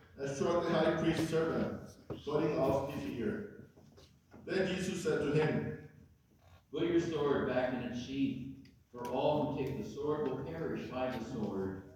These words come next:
Speaker 2: Do you think that I cannot call upon my Father,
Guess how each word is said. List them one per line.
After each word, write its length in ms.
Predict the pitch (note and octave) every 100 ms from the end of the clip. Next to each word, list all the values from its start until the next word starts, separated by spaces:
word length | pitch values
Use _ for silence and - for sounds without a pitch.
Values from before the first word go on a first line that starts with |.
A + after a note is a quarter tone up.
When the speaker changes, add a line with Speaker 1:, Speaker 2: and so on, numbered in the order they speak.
| - - - - - - -
Speaker 2:
Do 60 | C3
you 180 | - C#3
think 340 | C#3 C#3+ -
that 80 | -
I 140 | A2+
cannot 400 | A2+ B2 B2+ B2
call 240 | A#2+ B2 A2
upon 200 | A2+ G#2+
my 160 | G#2 A2+
Father, 360 | A#2+ C#3+ C3